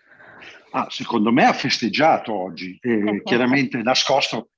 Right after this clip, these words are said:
Speaker 1: nascosto nel suo stanzino insieme al,
Speaker 2: Festeggia
Speaker 1: al
Speaker 2: e fa
Speaker 1: pre-,
Speaker 2: anche la
Speaker 1: al
Speaker 2: danza del sole,
Speaker 1: preparatore.
Speaker 2: secondo me.
Speaker 1: <laughs> Sì,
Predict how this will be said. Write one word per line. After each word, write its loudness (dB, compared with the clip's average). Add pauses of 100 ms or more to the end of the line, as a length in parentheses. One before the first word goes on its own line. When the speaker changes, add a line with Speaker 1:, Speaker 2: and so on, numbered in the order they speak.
Speaker 1:
nascosto -2
nel -4
suo -8
stanzino -2
insieme 0
al, 4
Speaker 2:
Festeggia -4
Speaker 1:
al 4
Speaker 2:
e 2
fa -6
Speaker 1:
pre-, 2
Speaker 2:
anche -2
la -2
Speaker 1:
al -2
Speaker 2:
danza 4
del -2
sole, 4
Speaker 1:
preparatore. 2
Speaker 2:
secondo 2
me. 0
Speaker 1:
<laughs> -4
Sì, -2